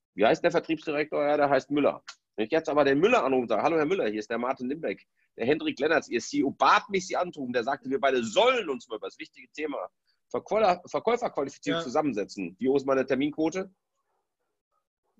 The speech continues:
Speaker 2: Sechzig.
Speaker 1: Hundert Prozent.
Speaker 2: Ja, also hätte ich jetzt gesagt, über
Speaker 1: Hundert Prozent.
Speaker 2: fünfzig auf jeden Fall, ja.
Speaker 1: Ja, hundert Prozent.
Speaker 2: Mhm.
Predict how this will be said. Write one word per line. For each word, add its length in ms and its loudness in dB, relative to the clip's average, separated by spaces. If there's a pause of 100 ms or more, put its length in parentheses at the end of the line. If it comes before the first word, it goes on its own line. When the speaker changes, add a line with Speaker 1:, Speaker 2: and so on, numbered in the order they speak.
(560)
Speaker 2:
Sechzig. 140 -8
Speaker 1:
Hundert 380 4
Prozent. 480 -4
Speaker 2:
Ja, 380 -8
also 300 -14
hätte 100 -8
ich 120 -8
jetzt 120 -8
gesagt, 140 -8
über 100 -2
Speaker 1:
Hundert 200 0
Prozent. 260 2
Speaker 2:
fünfzig 220 -2
auf 100 0
jeden 140 -2
Fall, 280 -4
ja. 220 -12
Speaker 1:
Ja, 380 0
hundert 260 -6
Prozent. 560 -6 (1160)
Speaker 2:
Mhm. 280 -8